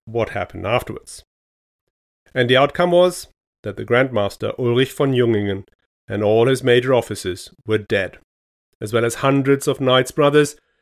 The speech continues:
thousands of secular knights, crusaders, squires, and mercenaries. And what was also lying there prostrate on the battlefield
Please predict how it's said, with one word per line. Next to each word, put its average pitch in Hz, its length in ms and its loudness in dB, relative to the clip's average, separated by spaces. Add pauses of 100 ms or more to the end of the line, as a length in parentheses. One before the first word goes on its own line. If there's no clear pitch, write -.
(220)
thousands 113 580 -2
of 110 100 -10
secular 123 420 0
knights, 165 420 2
crusaders, 117 680 0
squires, 95 680 -4
and 98 180 -8
mercenaries. 104 640 -6 (1080)
And 113 240 -2 (240)
what 101 180 -8
was 101 160 -8
also 107 240 -4
lying 135 380 4
there 127 180 2
prostrate 131 640 -2
on 127 140 0
the 131 60 -2
battlefield 147 560 2